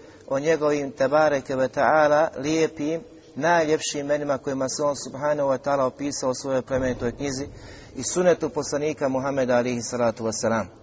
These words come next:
Večeras, draga braćo i cijene sestre, govorit ćemo o jednom veličanstvenom Allahovom tebareke ve ta'ala imenu,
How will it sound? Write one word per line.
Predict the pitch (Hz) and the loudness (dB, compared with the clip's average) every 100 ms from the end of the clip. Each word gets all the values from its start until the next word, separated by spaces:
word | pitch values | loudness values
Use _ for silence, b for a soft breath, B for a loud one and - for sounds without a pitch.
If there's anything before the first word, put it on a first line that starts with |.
| - B B B B B B | -20 B B B B B B
Večeras, | 127 123 160 151 143 | -2 2 4 4 6
draga | 151 143 139 | 4 4 4
braćo | 151 - 143 | 2 0 -4
i | |
cijene | 120 151 151 135 | -4 -4 0 0
sestre, | 123 156 151 - 151 | 0 0 0 -2 -2
govorit | 139 139 151 139 | 0 2 0 -2
ćemo | - 143 135 | -4 0 0
o | 98 127 | 2 0
jednom | 123 156 151 147 139 117 | 0 0 2 0 0 -2
veličanstvenom | 131 131 170 170 - 151 143 | -2 -2 0 0 0 0 2
Allahovom | 139 147 147 139 127 | 2 2 2 0 -2
tebareke | 131 147 147 135 139 | 0 2 2 0 0
ve | 127 | -2
ta'ala | 123 147 143 131 | 2 2 4 2
imenu, | 160 160 156 | 2 0 0